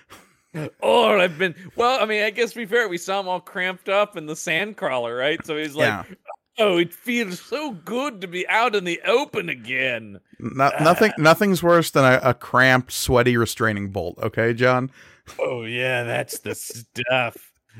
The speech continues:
Speaker 1: Um, actually, what's weird is they don't do the oil bath here, which they do in the movie, where he is sort of having an orgasmic experience. So,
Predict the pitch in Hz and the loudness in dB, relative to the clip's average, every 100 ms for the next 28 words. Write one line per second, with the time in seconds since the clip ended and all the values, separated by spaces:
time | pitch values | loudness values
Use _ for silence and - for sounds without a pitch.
0 | - 131 135 127 123 117 110 - 170 - | -4 2 2 4 2 -2 -4 0 0 0
1 | 403 226 175 185 180 170 220 190 151 147 | -2 -2 -2 -6 -6 -6 -4 -4 -6 -6
2 | 147 180 180 165 147 131 117 156 120 104 | -4 -4 -4 -4 -2 -2 0 2 0 -4
3 | 92 - 104 98 95 _ _ 127 127 135 | -4 -6 -6 -4 -6 _ _ -10 -4 -2
4 | 120 135 123 120 135 147 113 117 127 120 | 0 -2 -2 -4 -2 -2 -2 -2 0 0
5 | 180 180 143 110 120 107 113 113 107 107 | 0 0 -4 0 -2 -2 -6 -8 -6 -6
6 | 107 107 107 101 104 87 87 - 98 95 | -4 -2 -2 -6 -12 -14 -18 -16 -10 -8
7 | 90 92 - 98 95 | -10 -12 -14 -10 -10